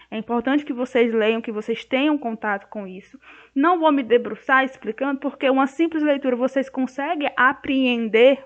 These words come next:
o que quer dizer o dispositivo, tá certo? Então, assim, leiam o artigo oitenta e quatro. Mas voltando àquilo que eu estava falando. Quando você lê o artigo oitenta e quatro, a gente consegue perceber com muita nitidez que o presidente da República, aqui no Brasil,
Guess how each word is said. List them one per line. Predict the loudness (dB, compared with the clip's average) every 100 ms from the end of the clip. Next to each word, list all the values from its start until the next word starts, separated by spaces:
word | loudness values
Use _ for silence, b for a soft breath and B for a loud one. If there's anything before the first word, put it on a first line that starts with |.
| -20 -20
o | -16
que | -12 -10
quer | -6 -4
dizer | -4 -4 0 -2
o |
dispositivo, | -2 -10 -10 -10 -12 -8 -8 -8
tá | -10
certo? | -6 -4 -4
Então, | 0
assim, | 0 0
leiam | 4 8 8 8 6 0 -4 _
o | 4
artigo | 4 2 -12 -12 -10 -14 -8
oitenta | -4 -4 -4 -6
e |
quatro. | -4 -4 -8 -20 B B B B
Mas | 6 6 8
voltando | 4 4 0 2
àquilo | 2 0 -4
que | 0
eu | -2
estava | 0 -2 -2
falando. | 2 4 6 2 -2 -10 _ _ _ b b b b b -4
Quando | 0 2 0 -2
você | -2 -2
lê | -2 0
o | 0
artigo | 0 -4 -8 -6
oitenta | -8 -10 -10
e |
quatro, | 0 2 2 -2
a |
gente | -8 -8
consegue | -6 -6 0 -2 2
perceber | 0 2 0 0 0
com | 0 -2
muita | -4 -4
nitidez | -4 -6 -10 -4 0 0 -2 -2
que | 0
o |
presidente | 2 0 0 -2 -6 -4
da | -6
República, | -6 -6 -4 -2 -4 -4 -4
aqui | -2 -2
no | 0 0
Brasil, | 0 0 0 0 0 -2